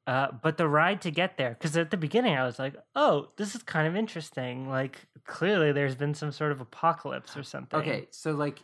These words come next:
Speaker 2: at what point do you think that you would start to think that you're in, like, a limbo death situation? If you were in one of
Speaker 1: Hmm.
Speaker 2: these scenarios. I,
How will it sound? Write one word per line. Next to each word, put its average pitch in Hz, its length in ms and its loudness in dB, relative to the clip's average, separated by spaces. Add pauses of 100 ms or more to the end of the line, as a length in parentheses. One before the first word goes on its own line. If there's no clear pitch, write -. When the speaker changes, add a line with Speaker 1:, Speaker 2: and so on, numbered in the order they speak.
(280)
Speaker 2:
at 131 180 -2
what 180 260 -2
point 185 360 -4
do 135 100 -8
you 131 320 -4
think 123 280 -6
that 117 100 -6
you 117 180 -4
would 110 200 -6
start 110 760 -6 (340)
to 117 100 -8
think 113 380 -10
that 107 100 -6
you're 113 160 -2
in, 113 100 -4
like, 107 300 -8
a 101 360 -6
limbo 113 720 -4
death 104 300 -8
situation? - 800 -16 (1400)
If 131 220 -4
you 131 80 0
were 131 80 4
in 135 100 2
one 131 100 0
of 127 60 -2
Speaker 1:
Hmm. 127 80 -2
Speaker 2:
these 123 160 -8
scenarios. - 480 -16
I, 175 200 -6